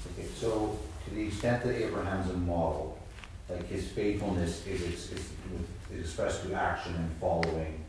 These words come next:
and seeking after righteousness, you might say, being patient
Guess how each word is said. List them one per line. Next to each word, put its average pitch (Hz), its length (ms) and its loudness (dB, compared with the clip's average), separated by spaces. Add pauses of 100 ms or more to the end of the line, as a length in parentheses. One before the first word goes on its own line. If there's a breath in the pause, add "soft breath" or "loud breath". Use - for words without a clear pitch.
(500)
and - 80 -10
seeking 85 400 -2
after 85 240 0
righteousness, 82 640 0
you 82 80 -2
might 80 220 -2
say, 78 440 -2 (1000)
being 80 200 -6
patient 82 540 -2